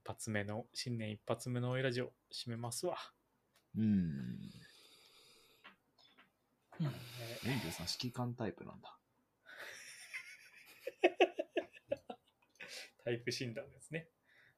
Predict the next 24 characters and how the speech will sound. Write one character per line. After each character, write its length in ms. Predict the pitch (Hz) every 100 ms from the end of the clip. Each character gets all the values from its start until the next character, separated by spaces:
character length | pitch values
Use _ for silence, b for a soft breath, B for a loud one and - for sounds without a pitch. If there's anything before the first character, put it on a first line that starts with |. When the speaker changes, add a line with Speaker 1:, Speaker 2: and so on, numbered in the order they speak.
| _ -
Speaker 2:
そ 440 | - - 80 67 -
う。 40 | _ _ _ _
シ 300 | - - 92
ッ 40 | -
ク 100 | 90
ス 140 | -
テ 100 | -
ィ 380 | 90 85 85 82
ー 20 | 73
ン 40 | - _ _ _ _ _ -
パ 180 | 98
ー 40 | 90
ソ 160 | -
ナ 80 | 85
リ 80 | 82
テ 160 | - 71
ィ 80 |
ー 40 | 57
ズ 200 | - -
ド 80 | -
ッ 60 | -
ト 100 | -
コ 220 | -
ム。 60 | -